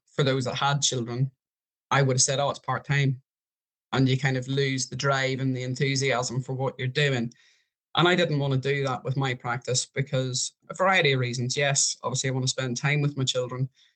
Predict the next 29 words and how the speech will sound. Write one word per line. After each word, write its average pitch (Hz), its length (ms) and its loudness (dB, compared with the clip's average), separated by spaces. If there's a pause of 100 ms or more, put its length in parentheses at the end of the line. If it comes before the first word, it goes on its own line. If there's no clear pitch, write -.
(120)
and 127 160 0
raise 135 340 2
them, 123 320 -4
but 131 140 0
I 135 80 2
also 135 320 -2
didn't 135 340 -2
want 131 320 -4
that 127 220 -2
to - 100 -2
be 139 120 2
the 131 140 2
only 131 140 0
thing 127 260 -4
I 127 40 -2
was 127 160 -4
known 135 260 2
for. 123 320 0 (280)
So 156 200 6
in 165 100 6
terms 170 280 4
of 139 60 4
setting 143 340 2
up 139 100 -4
the 143 80 -4
practice, 127 560 -4
we 135 80 0
wanted 139 440 2
to 131 420 0